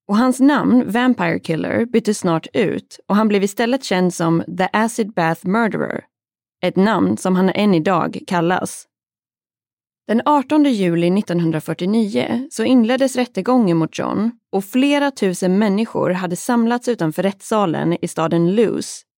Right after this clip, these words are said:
för att få en bild av vem den här mannen var.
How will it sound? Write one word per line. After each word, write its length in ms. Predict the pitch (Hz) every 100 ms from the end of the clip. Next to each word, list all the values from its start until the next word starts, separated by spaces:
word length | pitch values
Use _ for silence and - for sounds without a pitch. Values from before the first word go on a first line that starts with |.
| -
för 80 |
att 100 | 202
få 80 | 185
en 160 | 170 170
bild 360 | 269 247 151 165
av 120 | 185
vem 180 | 170 175
den 120 | 160
här 140 | 165 156
mannen 400 | 156 156 160 175
var. 300 | 254 -